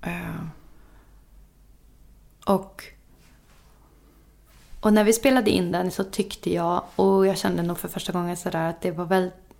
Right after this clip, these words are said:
ja, men jag tyckte att man kom, jag kom närmare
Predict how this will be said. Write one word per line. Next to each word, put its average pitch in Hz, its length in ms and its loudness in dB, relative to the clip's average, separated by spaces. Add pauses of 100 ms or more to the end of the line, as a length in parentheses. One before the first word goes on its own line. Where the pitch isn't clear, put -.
ja, 247 140 6
men 302 180 6 (260)
jag - 160 -4
tyckte - 380 0
att 247 140 6
man 247 180 6
kom, 185 520 2 (2750)
jag 254 220 4
kom 202 180 6
närmare 185 640 4